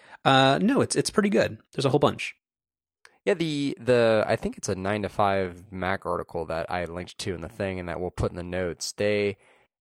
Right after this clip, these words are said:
Speaker 2: they had s-, made some comment in there that the majority of screensavers from the previous Apple T V were ported over.
Speaker 1: They totally weren't.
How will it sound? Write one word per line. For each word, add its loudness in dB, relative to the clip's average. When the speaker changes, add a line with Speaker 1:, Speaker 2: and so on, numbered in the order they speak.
Speaker 2:
they 0
had 2
s-, -10
made 4
some 2
comment 2
in -2
there -2
that -4
the -6
majority 2
of -2
screensavers 0
from -4
the -8
previous 2
Apple 2
T -6
V -2
were 2
ported 2
over. -4
Speaker 1:
They 0
totally 2
weren't. -2